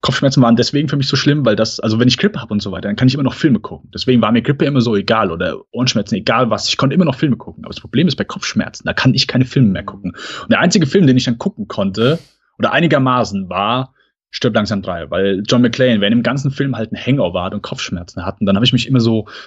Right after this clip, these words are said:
noch mehr mit ihm identifiziert. „Ah, dem geht's genauso schlecht wie mir.“ Und <laughs> das war dann immer so, deswegen so, sobald ich flach lieg, ist, äh, kommt Stirb langsam drei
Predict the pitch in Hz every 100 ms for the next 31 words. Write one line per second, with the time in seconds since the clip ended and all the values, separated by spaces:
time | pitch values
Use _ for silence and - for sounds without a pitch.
0 | - 107 120 120 131 127 - 131 117 120
1 | 117 107 - - 139 - - 156 156 139
2 | 151 135 - 165 170 190 175 156 - 156
3 | - 151 151 160 165 147 117 117 - -
4 | - - - - - 165 - - - -
5 | 117 - 117 117 120 117 110 110 107 120
6 | 117 110 101 104 107 107 110 110 - 110
7 | - 113 107 104 - - - 101 98 95
8 | 98 - 95 92 90 87 85 85